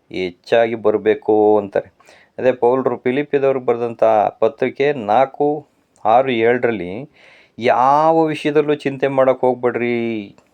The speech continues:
ನೋಡಿದ್ರಾ? ಎಲ್ಲ ವಿಷಯ ಏನಾದರೂ ಚಿಂತೆ ಇದೆಯಾ? ಅವೆಲ್ಲವುಗಳಿಗೋಸ್ಕರ ಎಲ್ಲದರಲ್ಲಿಯೂ ದೇವರಿಗೆ ಕೃತಜ್ಞತಾ ಸ್ತುತಿಯನ್ನು ಹೇಳ್ರಿ ಅಂತಾರೆ. ನೋಡಿ, ಚಿಂತೆ ಬಂತಾ? ದೇವರೇ,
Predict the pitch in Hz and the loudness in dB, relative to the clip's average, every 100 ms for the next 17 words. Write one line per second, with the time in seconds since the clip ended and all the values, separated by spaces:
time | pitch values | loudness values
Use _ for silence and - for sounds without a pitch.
0 | - 104 98 104 113 135 _ _ _ _ | -16 -10 -6 -6 -8 -10 _ _ _ _
1 | _ _ _ _ 95 110 143 143 131 127 | _ _ _ _ -6 0 2 0 -2 -2
2 | 123 123 117 - 113 120 117 101 104 107 | 0 -2 -6 -10 -8 -6 -4 0 0 0
3 | - - - _ 87 85 92 120 131 135 | -6 -20 -20 _ -10 -8 -6 -4 0 0
4 | 127 120 113 113 - 113 95 87 107 135 | 0 -4 -4 -4 0 0 0 -2 -4 0
5 | 143 156 151 147 135 120 98 131 - _ | 2 2 2 0 0 -4 -6 -10 -16 _
6 | _ _ 90 95 101 127 131 131 127 - | _ _ -12 -6 -2 0 0 0 -4 -10
7 | 110 120 120 117 110 113 113 - 110 - | -4 -4 -2 -4 -2 -2 -2 -8 -16 -8
8 | 113 113 113 110 110 107 107 107 101 98 | -4 -2 0 0 0 0 0 0 -2 -4
9 | 98 _ _ _ 107 98 95 110 104 113 | -8 _ _ _ -14 -12 -12 -10 -8 -4
10 | 104 104 98 98 98 110 _ 95 101 101 | -4 -6 -6 -6 -6 -14 _ -8 -4 -4
11 | 104 139 | -4 -6